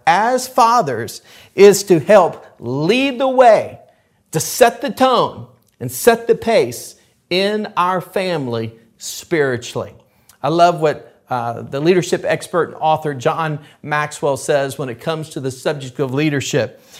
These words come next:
He said, "A leader is one who knows the way,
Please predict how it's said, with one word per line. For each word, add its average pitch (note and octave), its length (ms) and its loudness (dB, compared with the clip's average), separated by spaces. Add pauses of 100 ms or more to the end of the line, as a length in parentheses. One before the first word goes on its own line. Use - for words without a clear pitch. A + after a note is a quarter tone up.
He G3+ 120 4
said, G3 200 4
"A F3+ 60 2
leader A#3 380 2
is - 260 0
one G#3+ 220 2
who E3 160 -2
knows F3 520 6
the D#3+ 120 2
way, A#2 480 0